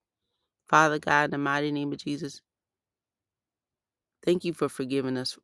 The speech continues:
for our sins. We need your forgiveness, Lord Jesus. We need your forgiveness. Our flesh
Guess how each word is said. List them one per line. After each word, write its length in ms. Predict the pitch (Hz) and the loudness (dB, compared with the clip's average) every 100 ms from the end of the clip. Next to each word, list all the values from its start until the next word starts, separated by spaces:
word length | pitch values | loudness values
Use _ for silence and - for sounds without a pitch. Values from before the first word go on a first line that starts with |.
| _ - | _ 0
for 140 | 135 | 2
our 160 | 120 123 | 4 0
sins. 400 | - 131 120 151 | -6 -6 -6 -2
We 120 | 165 | 0
need 260 | 147 139 | 0 -2
your 80 | 131 | -4
forgiveness, 720 | - 127 120 117 117 120 - - _ _ - | -8 -8 -4 -4 -6 -10 -14 -18 _ _ -4
Lord 160 | 120 120 | -4 -2
Jesus. 460 | 120 110 - - _ _ _ - | -6 -10 -16 -20 _ _ _ 0
We 120 | 160 | 2
need 240 | 160 147 | 4 2
your 120 | 127 | -2
forgiveness. 540 | - 131 120 113 120 - | -4 -4 -4 -4 -6 4
Our 200 | 135 151 | 8 8
flesh 440 | - 147 135 135 | 6 4 4 2